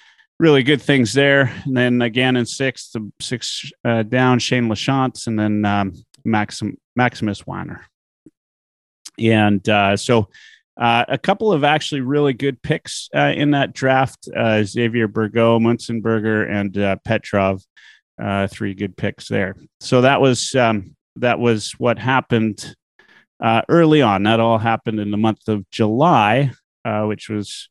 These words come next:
uh, pretty good. In fact, July kinda ended as well with a bang. Oilers, uh, right after, not long after the entry draft,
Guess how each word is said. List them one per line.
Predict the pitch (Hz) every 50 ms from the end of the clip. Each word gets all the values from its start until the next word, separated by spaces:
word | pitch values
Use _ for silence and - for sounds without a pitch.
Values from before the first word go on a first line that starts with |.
| -
uh, | 131 127 117 107 -
pretty | - 135 127
good. | 131 165 180
In | 160 127
fact, | - - - 165 156 - _ -
July | - 135 135 156 190 220 208 180 165 165 156 - - _ _ _ -
kinda | - 135 127
ended | 117 117 120 120 120 117
as | 117 113 107 113
well | 120 120 120 120
with | 120 117 - -
a | 117
bang. | 104 113 113 113 123 120 120 120 107 - _ _ _ _ _ _ _ _ _ _ _ _ _ _ _ _ _ _ _ _ _ -
Oilers, | 107 113 117 117 117 117 110 104 - - -
uh, | 113 107 107 107 104 98 95 _ _ - - _ _ _ _ -
right | 127 123 123 123
after, | 120 123 123 123 - - 131 127
not | 123 120 120 85
long | 107 120 120 123 123
after | 117 117 120 - - 123
the | 113 113 117
entry | 117 - - 113 113 104
draft, | 101 - 120 113 117 120 - _ _